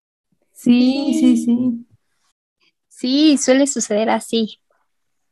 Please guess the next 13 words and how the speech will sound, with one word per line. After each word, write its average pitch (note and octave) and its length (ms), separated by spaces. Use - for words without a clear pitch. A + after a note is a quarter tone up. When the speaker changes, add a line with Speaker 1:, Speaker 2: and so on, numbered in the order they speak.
Speaker 2:
Pero G3+ 220
lo G3 80
importante G#3+ 800
es G#3+ 180
saber G#3 240
manejar G3+ 420
el - 80
estrés. - 500
Vamos B3+ 300
con G3+ 140
el G3 100
siguiente G3+ 340
punto. G#3 320